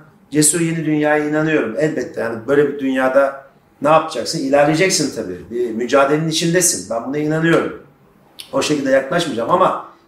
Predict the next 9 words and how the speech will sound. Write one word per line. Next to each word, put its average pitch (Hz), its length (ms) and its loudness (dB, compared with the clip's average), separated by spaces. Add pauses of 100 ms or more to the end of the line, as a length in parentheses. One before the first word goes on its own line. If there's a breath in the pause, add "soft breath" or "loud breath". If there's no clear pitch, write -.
benim 170 200 4
söylemek 180 340 2
istediğim 165 260 -4
şey 240 520 0
görece 175 380 4
olarak 180 320 2
çok - 200 -10
geriye 120 300 0
kaydığımız. - 800 -2